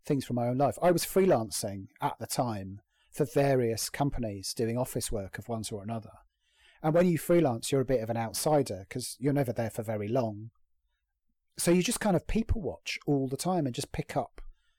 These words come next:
you know, the f-, people flirting over the photocopier, or, uh, the disagreements about who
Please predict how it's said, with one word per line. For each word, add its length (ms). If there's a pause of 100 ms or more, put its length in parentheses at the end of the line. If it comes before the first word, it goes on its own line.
(460)
you 80
know, 100
the 100
f-, 120 (100)
people 280
flirting 440
over 180
the 60
photocopier, 800
or, 340
uh, 180 (580)
the 80
disagreements 640
about 300
who 500